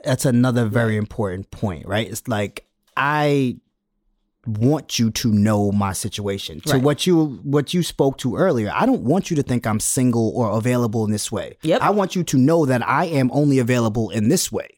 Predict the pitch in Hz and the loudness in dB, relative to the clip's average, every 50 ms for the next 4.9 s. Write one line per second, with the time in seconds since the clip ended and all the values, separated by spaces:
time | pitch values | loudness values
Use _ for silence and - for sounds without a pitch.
0 | _ - 165 151 120 82 76 113 101 - 113 107 104 165 160 - 220 247 208 - | _ -6 -4 -4 -4 -4 -4 -6 -4 -2 0 2 4 4 4 4 2 0 2 2
1 | 262 233 220 214 196 - - 185 185 175 165 160 - - 165 - - - 226 226 | 2 4 4 4 2 2 2 4 4 6 4 4 2 0 -2 0 2 2 2 2
2 | 226 - 247 262 262 - - 311 302 311 294 294 - - 147 139 147 175 175 147 | 2 2 2 2 2 2 0 2 2 2 2 2 2 2 4 4 6 6 6 6
3 | 135 131 139 147 147 - 160 151 156 151 156 151 - 190 175 151 135 131 127 127 | 4 4 4 4 4 4 6 6 6 6 4 2 2 2 4 4 4 4 4 4
4 | 123 117 117 117 - - - 185 180 139 92 95 - 147 127 95 - | 4 4 2 2 0 0 2 2 2 0 0 -2 -2 -2 -2 -4 -8